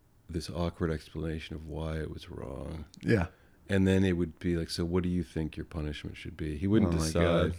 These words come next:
Speaker 1: So then it was like this torturous, like, math game of, like, like, like, or, like, this weird bidding of, like, I, you know,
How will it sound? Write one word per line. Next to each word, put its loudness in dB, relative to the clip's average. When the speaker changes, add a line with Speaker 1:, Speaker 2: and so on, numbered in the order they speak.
Speaker 1:
So 4
then 8
it 4
was -2
like 0
this -4
torturous, 2
like, -2
math 0
game 0
of, -10
like, -6
like, -14
like, -8
or, -2
like, -2
this -10
weird -4
bidding -2
of, -8
like, -6
I, -4
you 0
know, 0